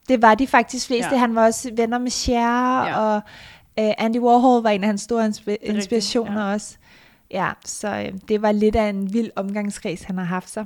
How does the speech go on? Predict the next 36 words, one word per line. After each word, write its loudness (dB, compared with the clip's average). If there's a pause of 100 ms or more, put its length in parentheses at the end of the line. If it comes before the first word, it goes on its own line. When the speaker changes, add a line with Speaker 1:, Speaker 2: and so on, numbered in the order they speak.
Speaker 2:
Ja, -6 (580)
helt -16
sikkert. -14 (1160)
Speaker 1:
Gianni 4
Versace, 0
han -4
var -6
faktisk -4 (180)
utrolig -4
innovativ -4
også. -10 (300)
Øh, -4
jeg 0
tror 0
også, 0
det -2
er -4
en -4
af -4 (120)
årsagerne -4
til, -8
at -4
han -8
var -4
så -10
succesfuld, -6
fordi -6
at -6
ikke -8
blot 0
med, -2
at 2
han -2
var -6
en -10
dygtig -6